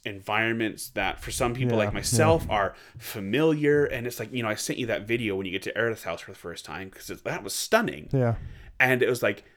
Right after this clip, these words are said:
Speaker 1: this
Speaker 2: Even, even for me, it was familiar as well.
Speaker 1: And it's
Speaker 2: Yeah.
Speaker 1: like, that's exactly what it should look like. Like, this is, this is amazing. But then at the same time, it's like, what's the point of all this when I can't do anything with it?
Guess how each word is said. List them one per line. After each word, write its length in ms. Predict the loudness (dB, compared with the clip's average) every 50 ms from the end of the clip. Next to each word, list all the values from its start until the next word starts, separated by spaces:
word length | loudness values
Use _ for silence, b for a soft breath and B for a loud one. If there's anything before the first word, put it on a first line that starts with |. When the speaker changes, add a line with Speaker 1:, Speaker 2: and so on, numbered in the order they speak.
| b 2
Speaker 1:
this 140 | 2 4
Speaker 2:
Even, 320 | 6 8 8 8 8 8 8 6
even 240 | 6 8 8 8
for 100 | 8 8
me, 120 | 8 8 8
it 40 | 8
was 140 | 6 6
familiar 320 | 4 2 2 2 2 2 0
as 100 | 0 0
well. 140 | 2 2 2
Speaker 1:
And 120 | 4 4
it's 100 | 4 6
Speaker 2:
Yeah. 100 | 6 6
Speaker 1:
like, 200 | 6 4 2 -2 -4
that's 180 | -4 -2 0
exactly 480 | 0 0 0 0 0 0 2 2 4 4
what 360 | 4 4 2 0 0 -4 -10 -20 -20 _ -18 -6 -4
it 100 | -2 0
should 320 | 2 6 6 6 6 6
look 140 | 2 -2 -2
like. 180 | -2 -4 -2 -2
Like, 160 | -4 -2 -2
this 160 | -2 -2 -2
is, 180 | -2 -4 -4 -6
this 220 | -6 -6 -4 -4
is 140 | -4 -4 -2
amazing. 440 | -2 0 0 0 0 -2 -4 -4 -2
But 100 | -2 0
then 140 | 0 0 0
at 80 | -2
the 60 | -4 -4
same 200 | -2 -2 -2 -2
time, 300 | -2 -4 -4 -2 -2 -2
it's 140 | -2 -4
like, 120 | -4 -6 B B B B B B B B B B
what's 180 | -2 -2 0 0
the 80 | -2
point 340 | -2 -2 0 0 0 0 0
of 120 | -2 -2
all 140 | 0 0 2
this 180 | 2 2 2 2
when 80 | 2
I 60 | 2 2
can't 380 | 2 0 -2 -2 -2 -4 2
do 200 | 4 6 6 6
anything 340 | 4 2 0 -4 -8 -14 -14
with 200 | -14 -14 -14 -14
it? 260 | -16 -16 -18 -18 -20